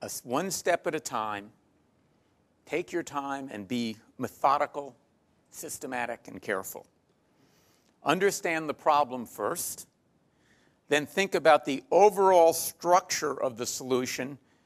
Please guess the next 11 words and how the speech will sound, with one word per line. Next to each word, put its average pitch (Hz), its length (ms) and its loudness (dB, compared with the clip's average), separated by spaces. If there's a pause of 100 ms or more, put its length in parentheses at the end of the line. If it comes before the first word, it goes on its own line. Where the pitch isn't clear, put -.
(280)
and 131 180 -4
the 127 160 -6
algorithms 165 880 4
independently 202 1000 -4
of 104 100 -6
how 131 160 -4
you're 147 200 -4
gonna 123 200 -6
code 123 380 -6
it 107 120 -4
up. 87 240 -6